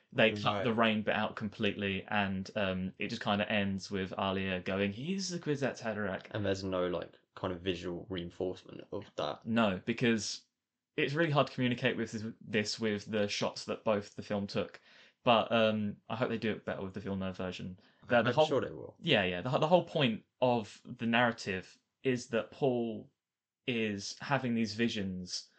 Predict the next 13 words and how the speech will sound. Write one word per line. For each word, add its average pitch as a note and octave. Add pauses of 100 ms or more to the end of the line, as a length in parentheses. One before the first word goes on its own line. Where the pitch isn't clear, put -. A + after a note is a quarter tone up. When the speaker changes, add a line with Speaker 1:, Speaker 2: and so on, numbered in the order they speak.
(340)
Speaker 1:
about G#2+ (340)
a, G2+
um, G2
holy B2
war, G2
a -
jihad, G2+ (500)
that B2+
he B2+
is A#2
gonna A#2
bring G#2
forth G2+